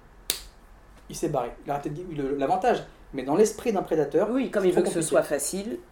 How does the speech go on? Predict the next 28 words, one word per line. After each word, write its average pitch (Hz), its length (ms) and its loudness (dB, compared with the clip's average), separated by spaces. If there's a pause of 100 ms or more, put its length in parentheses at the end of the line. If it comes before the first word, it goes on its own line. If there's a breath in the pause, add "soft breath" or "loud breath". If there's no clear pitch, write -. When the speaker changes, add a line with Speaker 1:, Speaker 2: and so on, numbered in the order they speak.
(220)
Speaker 1:
Exactement. 135 520 -4 (720 loud breath)
Donc, 180 280 -2 (1160)
ça, 269 480 4 (380)
ça - 200 -2
n'a 165 120 4
été 175 160 4
possible 180 520 2
pour 127 160 -6
moi 220 380 2 (920)
que - 80 -4
grâce 170 340 6
au 151 60 2
fait 202 220 2
que 190 280 4 (460 loud breath)
tout 214 80 -4
ce 202 60 -6
que 190 60 4
j'ai 165 100 4
raconté 160 300 0
avant, 139 240 4
je - 60 -16
vais - 80 -18
pas 123 80 0
répéter 120 300 -4
les 131 60 -4
mêmes 127 140 -10
choses, 113 160 -12
hein. 110 80 -14